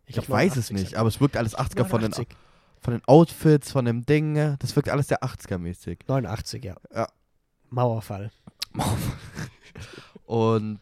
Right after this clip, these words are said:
Speaker 2: ähm,
Speaker 1: Ich war in Berlin, ich weiß das.
Speaker 2: <laughs> Das finde ich erstmal cool. Ich finde generell,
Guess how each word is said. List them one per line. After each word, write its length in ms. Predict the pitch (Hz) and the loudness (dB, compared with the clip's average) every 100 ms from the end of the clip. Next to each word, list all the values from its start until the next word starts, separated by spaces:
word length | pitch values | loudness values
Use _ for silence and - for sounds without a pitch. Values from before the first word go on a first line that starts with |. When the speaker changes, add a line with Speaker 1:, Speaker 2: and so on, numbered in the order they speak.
| - | -8
Speaker 2:
ähm, 680 | 98 110 110 107 104 104 104 104 | -2 0 0 0 -2 -4 -8 -12
Speaker 1:
Ich 120 | - | -8
war 100 | 131 | -6
in 100 | 120 | -4
Berlin, 280 | 113 113 110 | -4 -2 -4
ich 160 | 104 | -6
weiß 220 | 98 110 | -8 -8
das. 140 | 107 110 | -8 -2
Speaker 2:
<laughs> 560 | - 170 127 - - - | 2 4 2 -4 -20 -4
Das 160 | 131 | -4
finde 180 | - 202 | -2 -2
ich 60 | 196 | 0
erstmal 320 | 196 190 175 - | 0 0 -2 -2
cool. 120 | 165 | -2
Ich 80 | 131 | 0
finde 140 | 151 | -2
generell, 440 | 147 143 139 160 | 0 0 0 -2